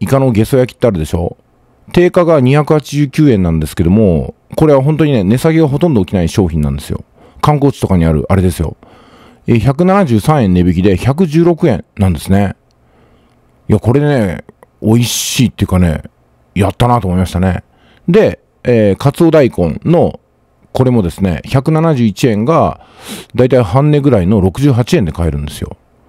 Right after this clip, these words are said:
で、大好きなサキイカね、ピリテン。これも、えー、七百五十四円のところ、六百三円引きの百五十一円ですよ。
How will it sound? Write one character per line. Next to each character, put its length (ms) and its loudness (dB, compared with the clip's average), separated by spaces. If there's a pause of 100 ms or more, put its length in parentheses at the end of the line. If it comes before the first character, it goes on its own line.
(360)
で、 140 2
大 200 2
好 100 -8
き 120 -2
な 240 -2
サ 220 -4
キ 160 0
イ 20 0
カ 140 -4
ね、 100 2
ピ 140 -2
リ 80 2
テ 160 0
ン。 100 -8 (420)
こ 120 2
れ 80 0
も、 340 0 (280)
え 100 2
ー、 20 4
七 260 2
百 220 0
五 140 2
十 200 2
四 160 4
円 120 2
の 100 -2
と 80 -10
こ 120 -2
ろ、 200 2
六 340 0
百 200 -2
三 220 2
円 80 2
引 80 0
き 40 0
の 100 2
百 280 0
五 80 2
十 80 2
一 160 0
円 100 0
で 80 -4
す 80 -16
よ。 160 -8